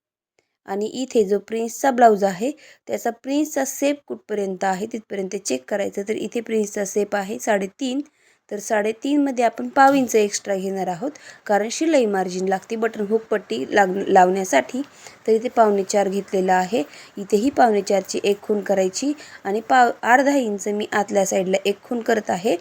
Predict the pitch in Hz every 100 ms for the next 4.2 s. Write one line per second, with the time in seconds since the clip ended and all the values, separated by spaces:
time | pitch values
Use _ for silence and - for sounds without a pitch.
0 | - - - 196 190 190 196 202 247 -
1 | 208 - 202 190 190 185 190 247 320 285
2 | 208 190 175 247 349 _ _ _ _ _
3 | _ _ _ 220 208 285 247 240 226 277
4 | 254